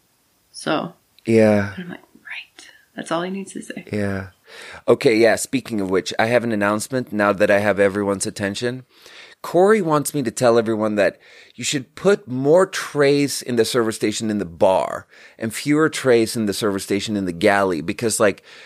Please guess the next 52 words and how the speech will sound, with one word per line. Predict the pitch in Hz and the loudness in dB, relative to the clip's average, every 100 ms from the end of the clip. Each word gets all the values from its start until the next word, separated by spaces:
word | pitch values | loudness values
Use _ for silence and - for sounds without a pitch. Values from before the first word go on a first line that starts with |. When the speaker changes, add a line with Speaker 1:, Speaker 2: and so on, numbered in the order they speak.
| - | -16
Speaker 2:
we | - 123 | -2 2
don't | 143 147 110 | 2 2 0
use | 131 127 | -2 0
them | - 131 | 0 2
in | 123 | 2
the | 113 | 2
galley | 90 113 113 123 135 131 - _ _ _ | 4 4 4 4 2 0 -6 _ _ _
to | 127 | -2
run | 110 113 | 0 0
food. | 107 127 123 110 | -2 -2 -2 -2
We | |
need | 110 113 98 | -2 -4 -4
them | 104 | -2
in | 101 | -2
the | 95 | 0
bar | 82 92 73 62 - _ _ _ - | 2 4 2 -2 -6 _ _ _ -8
to | 110 | -4
run | 90 98 95 | 0 0 0
drinks. | 82 85 65 - - - _ - | -6 -8 -8 -12 -12 -16 _ -6
And | 113 | -4
he | |
gets | 107 113 - | 2 2 2
super | 127 - 143 | -4 2 2
annoyed | 151 135 123 107 - - _ | 4 2 2 0 -4 -20 _
when | 110 | 0
there's | 101 - | 0 -2
too | 120 | -4
many | 110 117 117 | -2 0 0
in | 117 | 0
the | 110 | 0
galley, | 107 101 98 95 98 | 4 4 2 0 -2
and | 101 | -2
he | |
wanted | 92 90 90 | -2 -2 -4
me | 87 87 | -4 -6
to | 80 - _ - | -8 -12 _ -6
say | - 87 | 0 2
that | 80 78 | 2 0
to | 85 | -2
everyone. | 78 65 60 76 _ _ _ | -4 -6 -10 -12 _ _ _
Speaker 1:
Yeah, | - 208 | -4 -4
can | 190 214 | 0 2
we | 220 | 4
do | 233 | 4
that | 233 190 | 2 0
with | 196 - | -2 -4
pens, | 196 190 190 - | -2 -2 -4 -6
too? | - 185 185 | -4 -2 -2
Can | 185 185 | -4 -4
you | 196 | -4
just | 185 196 - | -8 -12 -6
stop? | - - | -6 -6